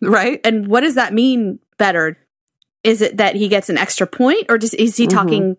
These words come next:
Speaker 2: fifteen points better? What does that really mean? That's the measurable part, right?
Speaker 1: And the specific part.
Speaker 2: Yeah, and the specific part. The achievable part is,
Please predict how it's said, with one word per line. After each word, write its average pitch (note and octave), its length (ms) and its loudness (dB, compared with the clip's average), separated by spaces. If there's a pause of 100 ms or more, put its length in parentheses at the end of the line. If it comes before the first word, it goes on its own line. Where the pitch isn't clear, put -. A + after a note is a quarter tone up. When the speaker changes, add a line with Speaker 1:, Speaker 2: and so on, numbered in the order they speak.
Speaker 2:
fifteen C4 500 0
points C3+ 340 -4
better? A#2 380 -2
What A#3+ 180 2
does C#4 120 -2
that G#3 160 0
really G#3+ 240 2
mean? F3 440 -2 (640)
That's C#4 260 0
the B3+ 120 2
measurable F#3 560 -2
part, - 400 -4
right? G3 320 0 (280)
Speaker 1:
And G#3 240 0
the G#3 60 0
specific F3 580 0
part. C3+ 320 -2
Speaker 2:
Yeah, D4+ 300 2
and F4 80 2
the D#4+ 80 0
specific F#3 400 -4
part. F#3 300 0
The B3 160 2
achievable B3+ 480 2
part F#3 400 0
is, F#3 320 0